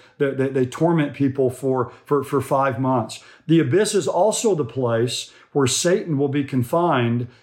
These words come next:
during the thousand-year reign of Christ. Revelation chapter twenty says that an angel is gonna come and grab Satan and put him in,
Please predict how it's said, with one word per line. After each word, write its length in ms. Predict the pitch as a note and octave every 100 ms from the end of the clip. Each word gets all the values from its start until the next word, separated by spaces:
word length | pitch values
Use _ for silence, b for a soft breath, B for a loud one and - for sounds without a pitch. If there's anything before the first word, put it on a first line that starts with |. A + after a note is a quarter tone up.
| B
during 400 | C3 C#3+ C#3+ C#3+
the 100 | B2+
thousand-year 600 | B2+ D3 - C#3+ C#3+ C3+
reign 240 | C3 C3+ C3+
of 100 | A#2+
Christ. 560 | C#3+ C3 - - - b b
Revelation 480 | C3 C3 C#3 C3+ C#3+
chapter 340 | B2 D3 C#3 B2+
twenty 400 | - D3+ C#3+ A2+
says 300 | - A#2+ A2+
that 120 | A#2+
an 80 | A#2
angel 320 | C3+ C#3 C3
is 80 | G#2+
gonna 160 | C3
come 380 | B2 C3+ C3+ C3
and 140 | A2 B B -
grab 340 | B2 C#3+ C#3
Satan 380 | - D3 D3 D3
and 120 | A#2+
put 200 | - D3+
him 120 | D3+
in, 380 | D3 C#3 C3+ B2